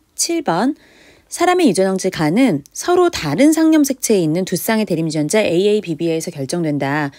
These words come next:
표는 가의 유전자형이 에이에이, 비비인 정상 남자의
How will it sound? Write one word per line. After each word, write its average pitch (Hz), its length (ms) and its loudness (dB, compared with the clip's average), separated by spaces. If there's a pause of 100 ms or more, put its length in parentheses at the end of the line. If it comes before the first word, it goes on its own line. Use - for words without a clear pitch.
(500)
표는 339 260 4
가의 185 320 2
유전자형이 190 640 2
에이에이, 277 560 2
비비인 233 640 0
정상 208 460 0
남자의 180 600 0